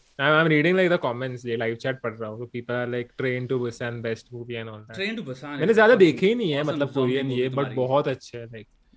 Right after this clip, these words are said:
Speaker 2: Zombie movie
Speaker 1: like,
Speaker 2: है।
Speaker 1: वैसा होना चाहिए, हाँ, movies, zombie movie should be like that।
Speaker 2: ये। तू मेरे को बता, अब हम
Speaker 1: कुछ
Speaker 2: लोग
Speaker 1: तो
Speaker 2: बात
Speaker 1: पूछा
Speaker 2: करें।
Speaker 1: ना यार, गेमिंग के बारे में कुछ तो पूछा, इतना गेमर को आप पॉडकास्ट पे लाते हो, एक सवाल नहीं पूछते गेमिंग के बारे में।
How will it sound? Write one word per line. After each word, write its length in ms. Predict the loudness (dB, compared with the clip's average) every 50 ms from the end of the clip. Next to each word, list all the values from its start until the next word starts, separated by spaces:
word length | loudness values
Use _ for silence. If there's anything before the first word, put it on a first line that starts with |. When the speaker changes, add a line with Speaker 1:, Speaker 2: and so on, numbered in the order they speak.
| _ _ _
Speaker 2:
Zombie 200 | -6 -4 -4 -2
movie 140 | -2 -4 -6
Speaker 1:
like, 120 | -6 -4
Speaker 2:
है। 60 | -4
Speaker 1:
वैसा 320 | -2 0 -2 0 2 2 2
होना 240 | 2 2 0 -4
चाहिए, 260 | -6 -8 -10 -10 -10 -10
हाँ, 300 | -10 -10 -12 -12 -14 -14
movies, 400 | -12 -12 -10 -10 -10 -10 -10 -12
zombie 340 | -12 -14 -12 -12 -12 -12 -12
movie 160 | -12 -12 -12
should 160 | -12 -12 -10
be 100 | -10 -10
like 160 | -12 -12 -16 -16
that। 520 | -16 -16 -16 -18 _ _ _ _ -20 -18 -18
Speaker 2:
ये। 80 | -18 -20 -20 _ _ _ _ _ _ _ _ _ _ _ _ _ _ _ _ _ _ _ _ _ _ _ _ _ _ _ _ _ _ _ _ _ _ _ -10
तू 100 | -8 -6
मेरे 120 | -6 -4 -4
को 80 | -4
बता, 180 | -6 -6 -4 -6
अब 260 | -6 -6 -6 -8 -6
हम 60 | -2
Speaker 1:
कुछ 120 | 0 0 2
Speaker 2:
लोग 80 | 4
Speaker 1:
तो 60 | 4
Speaker 2:
बात 60 | 4 4
Speaker 1:
पूछा 120 | 4 2
Speaker 2:
करें। 100 | 2 2
Speaker 1:
ना 60 | 2
यार, 100 | 2 0
गेमिंग 380 | 0 -2 -2 -2 0 0 0 0
के 80 | 2
बारे 180 | 0 0 0 -2
में 80 | -6 -6
कुछ 160 | -8 -8 -6 -6
तो 80 | -6
पूछा, 280 | -6 -6 -6 -6 -4 -4
इतना 280 | -4 -6 -4 -4 -4
गेमर 440 | -4 -4 -2 -2 -2 0 0 -2 0
को 60 | 0
आप 120 | -2 -2 -2
पॉडकास्ट 360 | -2 -4 -4 -2 -4 -6 -6
पे 60 | -6 -6
लाते 240 | -6 -6 -4 -2
हो, 20 | -2
एक 140 | -2 -4 -4
सवाल 300 | -6 -4 -4 -4 -4 -6
नहीं 100 | -8 -10
पूछते 300 | -12 -14 -14 -14 -14 -12
गेमिंग 320 | -12 -14 -16 -16 -18 -16
के 80 | -16 -14
बारे 180 | -14 -16 -16
में। 120 | -20 _